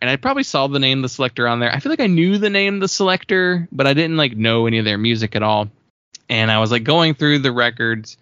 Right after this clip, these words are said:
and I came across this album, and I was like, "Well, that's a ska record," 'cause, like, it's the most ska looking album cover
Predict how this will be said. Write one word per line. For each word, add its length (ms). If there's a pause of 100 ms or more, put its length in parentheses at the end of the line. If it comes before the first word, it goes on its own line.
(280)
and 260
I 80
came 300
across 540
this 180
album, 360 (280)
and 120
I 60
was 100
like, 200 (360)
"Well, 120
that's 180
a 60
ska 280
record," 460 (180)
'cause, 280
like, 340 (120)
it's 240
the 180
most 300
ska 460 (160)
looking 540
album 420
cover 440